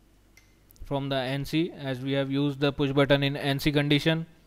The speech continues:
And as I press this push button, it will again goes high because it is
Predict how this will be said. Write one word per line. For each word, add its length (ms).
And 240
as 200
I 80
press 320
this 200
push 200
button, 340
it 160
will 160
again 380
goes 260
high 280
because 380
it 200
is 200